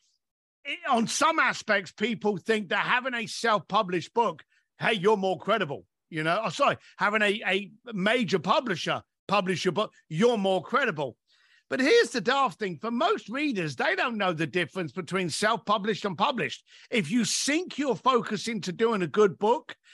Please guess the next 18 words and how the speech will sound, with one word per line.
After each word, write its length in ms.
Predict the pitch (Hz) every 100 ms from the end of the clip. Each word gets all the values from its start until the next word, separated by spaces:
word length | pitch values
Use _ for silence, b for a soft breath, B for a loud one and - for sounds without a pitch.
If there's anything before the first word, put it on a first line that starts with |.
| B -
and 160 | 202
it's 100 | 202
got 220 | 147 247
a 80 | 214
good 320 | 151 247 190
cover 500 | - 208 185 196 269 - b -
and 160 | 196
it's 120 | 202 -
got 200 | 233 240
a 60 |
good 240 | 180 247 185
design 560 | 220 165 190 220 269 220
and 120 | 196
it's 140 | 175
got 260 | - 254 226
a 20 |
good 240 | 160 226
layout, 520 | 190 247 277 165 156